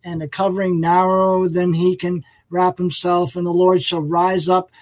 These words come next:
upon Mount Perazim. And see, this is all kinda like information that jives with a lot of what you're, uh, what you're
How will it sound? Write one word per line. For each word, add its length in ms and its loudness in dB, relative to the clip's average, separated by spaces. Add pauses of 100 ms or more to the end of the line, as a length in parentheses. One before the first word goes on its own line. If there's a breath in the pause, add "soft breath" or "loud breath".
(180 soft breath)
upon 420 -2
Mount 380 -2
Perazim. 800 2 (1000)
And 160 -2
see, 120 -2
this 180 -2
is 140 -4
all 420 2 (300)
kinda 160 -2
like 180 2
information 560 0
that 180 2
jives 580 2
with 160 2
a 180 2
lot 140 4
of 160 4
what 180 -2
you're, 360 0 (480 soft breath)
uh, 320 -4 (260)
what 160 -8
you're 440 2